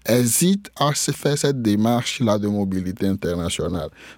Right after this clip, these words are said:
Donc moi, ma mission, c'était d'aller d'école en école, d'événement en événement, de rencontrer les jeunes, de partager mon expérience. Je leur fais voir ma vie et je prends le, l'exemple du, du froid. Moi, je viens d'un pays où il fait chaud, alors que j'arrive dans un pays où il fait froid.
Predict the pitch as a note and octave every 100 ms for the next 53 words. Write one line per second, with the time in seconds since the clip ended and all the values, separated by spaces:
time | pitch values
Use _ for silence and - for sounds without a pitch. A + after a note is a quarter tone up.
0 | - G#2 A2+ A2 A#2+ B2+ B2+ B2 A2+ -
1 | D3 D3+ - A#2 B2+ B2 A#2 A#2+ G#2 -
2 | B2+ C3 G#2+ G#2 - G2+ G2 D#2 G#2 G#2
3 | A2+ B2+ C3 B2+ A2+ G#2+ A2 A2 A2+ G#2+
4 | G#2 G2 - F#2+ - A#2 G#2+ F#2+ G#2 A#2
5 | G#2 - G#2 G#2+ G2+ - A2+ G#2+ G2 -
6 | F#2 G#2 C#3+ G3 - B2+ C#3 D#3 D#3 F3
7 | A#2+ B2 A#2 B2+ C3 G#2+ F#2+ G2 A2 B2
8 | B2 - G2 G2+ _ - C3+ C#3+ C#3 A#2+
9 | G2+ G2+ A2 A#2+ A#2+ G#2+ F#2+ F2 D#2+ -
10 | G2 F#2 G2 G#2 G2+ G2+ G#2 G2 G2+ F2
11 | F2+ F#2+ G2+ G#2 G2+ - G#2 - _ -
12 | - A2+ G#2+ G#2+ G2 G#2+ A#2+ G#2+ G2 A2
13 | F#2+ F2+ G#2 A2 A2 G#2+ - G#2+